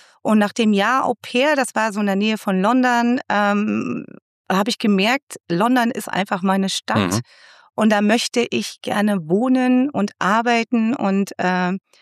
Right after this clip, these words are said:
Speaker 1: und auch meiner Leidenschaft nachgehen. Ähm, und das war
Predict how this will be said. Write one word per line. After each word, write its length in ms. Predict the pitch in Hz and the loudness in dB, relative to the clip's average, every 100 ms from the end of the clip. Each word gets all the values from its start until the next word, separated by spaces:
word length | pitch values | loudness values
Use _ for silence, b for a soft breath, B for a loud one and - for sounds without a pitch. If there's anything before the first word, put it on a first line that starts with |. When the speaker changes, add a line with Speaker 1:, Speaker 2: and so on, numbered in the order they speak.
| b b b | b b b
Speaker 1:
und 200 | - 208 | 0 0
auch 140 | 175 220 | 2 2
meiner 220 | 214 180 | 2 2
Leidenschaft 480 | 180 302 285 247 - | 2 2 0 -2 0
nachgehen. 680 | 226 220 - 220 220 214 - | -2 -2 -2 0 0 0 -2
Ähm, 640 | 185 185 180 98 - - - - _ _ _ - | 0 2 0 -2 -4 -6 -10 -16 _ _ _ -2
und 140 | 180 | -2
das 220 | 180 - | -2 -2
war 260 | 196 190 | -2 0